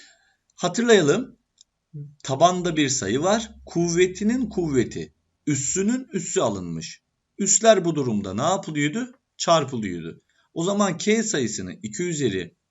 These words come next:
yirmi olacak şekilde, L sayısını iki üzeri yirmi bir olacak şekilde,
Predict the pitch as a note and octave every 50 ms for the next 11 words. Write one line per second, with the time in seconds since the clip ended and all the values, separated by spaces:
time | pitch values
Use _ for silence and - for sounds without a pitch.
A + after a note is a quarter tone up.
0 | _ - - G#2 G2 F#2+ F2+ F#2+ G2+ A#2 D3 E3 F3+ F#3 F#3 F#3+ E3 - - F3+
1 | E3+ - F#3 E3+ E3 F3 F3+ F#3 F#3 - _ _ _ _ _ _ _ _ - A#2
2 | B2 C#3+ F3 F#3+ G3+ F#3 - - C#3 A2+ G2+ F#2+ - - F#2 E2+ E2 D#2+ - _
3 | _ - - G#2 - - F3 F3+ E3+ D3 B2+ A2 F#2+ E2+ D#2+ D2 - _ _ _
4 | _ _ _ _ - G2+ F#2+ F#2+ F#2 F#2+ F#2 F2+ E2+ G2 A#2 C3+ C#3+ D#3 E3 E3+
5 | E3+ E3 F#3 F3 F3+ - F3+ E3 E3 F3+ E3+ E3 D#3+ F3 F3+ F3+ F3+ -